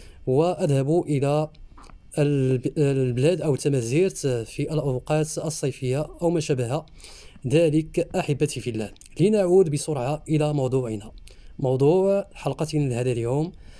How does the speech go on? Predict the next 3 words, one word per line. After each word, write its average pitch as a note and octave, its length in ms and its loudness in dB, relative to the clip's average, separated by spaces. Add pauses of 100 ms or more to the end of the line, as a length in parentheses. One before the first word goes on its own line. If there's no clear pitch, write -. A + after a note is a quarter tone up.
(340)
سوف F#3 300 -2
أشارككم F3 1000 0
كيفية D#3 560 0